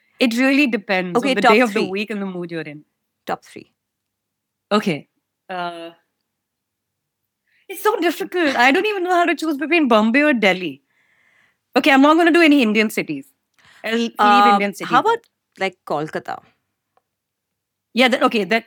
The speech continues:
Speaker 1: okay. How do I choose? Calcutta for something, and then Bombay for Bhel Puri, and then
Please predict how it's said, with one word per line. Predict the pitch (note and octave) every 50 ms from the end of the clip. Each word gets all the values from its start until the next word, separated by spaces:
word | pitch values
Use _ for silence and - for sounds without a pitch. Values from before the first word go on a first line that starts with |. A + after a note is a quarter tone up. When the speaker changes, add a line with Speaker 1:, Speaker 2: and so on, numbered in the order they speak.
| _ _
Speaker 1:
okay. | - _ - -
How | A#3 C4+
do | C4+ D#4+ D4
I | C#4+
choose? | C4 - - G#3+ F#3+ -
Calcutta | - A3+ G#3 G#3 G#3+ - B3 C#4+ C4+
for | - C4
something, | - - G3+ F#3+ F#3+ - G3+ G3 G3 G3+ G3+
and | G3+ G3
then | F#3+ F#3+ F#3+ - _ _ _ _ _ -
Bombay | G3 A#3 A#3 A#3+ B3 C#4+
for | C4+ - C4+
Bhel | A3+ G3+ G3 F3 F#3 F3 _
Puri, | - G3 G3 G3+ G#3+ G#3
and | G#3 G#3 G#3 G3+
then | G3 G3 G3 G3 G3